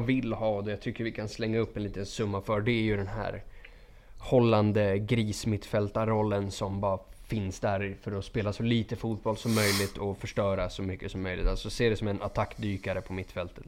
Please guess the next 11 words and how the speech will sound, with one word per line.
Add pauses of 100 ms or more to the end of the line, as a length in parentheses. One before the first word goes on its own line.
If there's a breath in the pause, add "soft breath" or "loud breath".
Liksom
bara
simma
in
på
fiendeterritoriet
och
sparka
på
saker,
liksom.